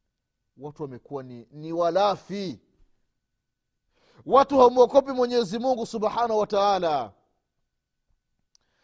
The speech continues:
Sadaka ambazo zinatolewa misikitini, ikiwa ni siku ya Ijumaa, ikiwa ni sala za kawaida, ikiwa ni siku ya Idi, sadaka zinakusanywa. Watu wakishaondoka, kamati ya msikiti inakaa,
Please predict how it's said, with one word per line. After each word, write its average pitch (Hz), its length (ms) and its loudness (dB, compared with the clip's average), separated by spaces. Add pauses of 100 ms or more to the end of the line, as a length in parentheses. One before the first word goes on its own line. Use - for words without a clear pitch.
(180)
Sadaka 156 500 -10
ambazo 156 300 -6
zinatolewa 139 560 -12
misikitini, 147 800 -16 (600)
ikiwa 165 340 -8
ni 165 80 -12
siku 175 300 -10
ya 165 60 -2
Ijumaa, 170 520 -2 (300)
ikiwa 214 320 -4
ni 202 100 -6
sala 226 280 0
za 185 140 -4
kawaida, 202 640 0 (240)
ikiwa 233 340 -4
ni 226 100 -8
siku 254 280 -8
ya 240 320 4
Idi, 220 360 -6 (280)
sadaka 147 400 -12
zinakusanywa. 135 880 -12 (1080)
Watu 123 240 -20
wakishaondoka, 151 840 -14 (420)
kamati 143 420 -12
ya 147 60 -10
msikiti 139 460 -18
inakaa, 143 480 -12